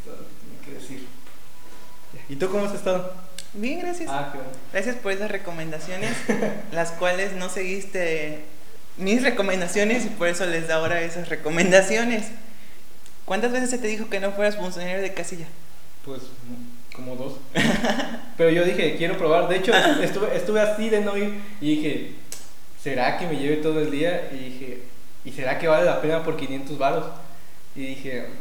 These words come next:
Speaker 1: "Pues, pa' saber, ¿no? Más que nada pa' saber", pero mala idea, ¿eh? Es, y es que más que nada, hay gente bien necia, güey. Gente que odio y quiero golpear.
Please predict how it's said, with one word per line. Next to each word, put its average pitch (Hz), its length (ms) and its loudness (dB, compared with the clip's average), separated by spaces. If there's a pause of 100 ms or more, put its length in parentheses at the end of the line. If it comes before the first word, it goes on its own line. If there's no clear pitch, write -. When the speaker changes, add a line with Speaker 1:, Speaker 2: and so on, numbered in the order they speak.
(120)
Speaker 1:
"Pues, 202 140 0
pa' 262 200 4
saber, 294 400 2
¿no? 233 320 0
Más 220 140 0
que 240 80 0
nada 226 200 2
pa' 180 120 2
saber", 135 420 0
pero 127 240 -2 (840)
mala 139 200 -2
idea, 131 260 0
¿eh? 131 160 -2 (960)
Es, 190 200 0
y 214 80 6
es 240 100 6
que 277 100 2
más 269 160 4
que 277 100 2
nada, 285 600 2 (680)
hay 180 140 0
gente 202 260 -2
bien 214 220 2
necia, 202 380 0
güey. 151 260 0 (160)
Gente 180 280 -2
que 170 140 -2
odio 175 300 0
y 151 80 -2
quiero 170 240 -2
golpear. 151 560 0